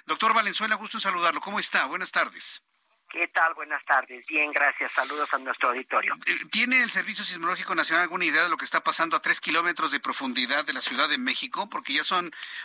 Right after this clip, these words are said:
Speaker 1: varios microsis-, bueno, sismos, no le voy a poner el prefijo micro, sismos con magnitudes uno punto ocho, dos punto cuatro que hemos sentido aquí en la ciudad. ¿Qué se sabe sobre ello, doctor?
Speaker 2: Bueno, eh, yo creo que primero hay que mencionar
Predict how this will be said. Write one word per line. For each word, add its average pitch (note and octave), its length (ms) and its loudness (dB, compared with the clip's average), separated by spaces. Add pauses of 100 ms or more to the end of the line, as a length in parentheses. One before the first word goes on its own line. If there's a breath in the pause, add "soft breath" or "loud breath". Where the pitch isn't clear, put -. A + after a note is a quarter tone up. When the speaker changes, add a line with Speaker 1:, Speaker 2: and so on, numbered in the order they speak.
Speaker 1:
varios F#3+ 500 -2
microsis-, E3 540 -4
bueno, A3+ 280 0
sismos, F3+ 600 0
no F3 80 -4
le F#3+ 80 -2
voy F#3+ 80 0
a F#3+ 40 -6
poner E3+ 400 0 (280)
el D3 120 -8
prefijo C#3+ 560 -4
micro, D#3+ 480 -4 (300 loud breath)
sismos F#3 640 2
con C3+ 340 -4
magnitudes C3+ 720 0
uno E3+ 180 -4
punto D#3+ 280 -2
ocho, D#3+ 160 0
dos D#3 100 -4
punto D3+ 260 -8
cuatro D3+ 340 -2
que D3+ 120 2
hemos D3 180 2
sentido C3+ 360 2
aquí - 120 -4
en C3+ 80 2
la C3 80 4
ciudad. A2+ 340 0 (300 loud breath)
¿Qué B3 120 4
se A#3+ 100 4
sabe G#3+ 240 4
sobre D3 340 2
ello, G2 240 -10 (160)
doctor? - 420 -14 (920 loud breath)
Speaker 2:
Bueno, - 260 0 (160)
eh, A3+ 260 -2
yo E4 120 4
creo F#4 140 2
que G3+ 400 4
primero A3 420 4
hay G#3+ 180 4
que G#3+ 140 0
mencionar D3+ 640 0